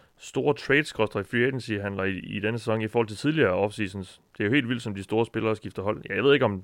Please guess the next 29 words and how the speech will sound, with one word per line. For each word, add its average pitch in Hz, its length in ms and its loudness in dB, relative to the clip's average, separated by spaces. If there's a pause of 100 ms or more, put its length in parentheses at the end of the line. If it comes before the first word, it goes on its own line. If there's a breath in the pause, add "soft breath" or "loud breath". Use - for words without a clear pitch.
(120)
det 110 60 -2
er 104 40 0
så 107 60 -8
meget 117 160 6
anderledes 120 240 2
end 104 80 -8
tidligere, 113 260 0
men 101 100 -4
der, 107 140 4
ja, 107 300 0
der 113 60 2
har 131 100 4
der 143 80 4
været 123 220 4
et 110 140 -4
par 113 80 -4
store 123 220 2
trades, 117 260 2
men 98 120 -4
jeg 104 80 -2
synes, 147 440 -8
jeg - 80 -2
synes, 156 200 -8
vi 123 60 -2
ser 139 200 6
dem 113 220 4
sådan 110 200 -4
hvert 110 220 8
år 98 180 4